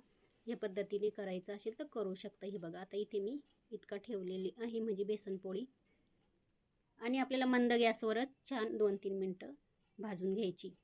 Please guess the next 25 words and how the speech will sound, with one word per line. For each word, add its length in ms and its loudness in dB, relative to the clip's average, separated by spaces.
आता 220 0
इथे 260 4
बघा, 180 4
झालेली 420 6
आहे, 220 2
कोरडी 400 4
झालेली 460 4
आहे. 200 0
आपण 320 -2
आता 200 -4
उलटी 340 2
करून 280 0
घेऊ, 220 0
म्हणजे 200 2
सुकलेलं 480 2
इथे. 300 4
आता 160 -8
दुसऱ्या 300 -2
बाजून 260 4
आपण 240 2
दोन 180 8
तीन 180 2
मिनटं 240 4
होऊ 220 0
देऊ. 180 -4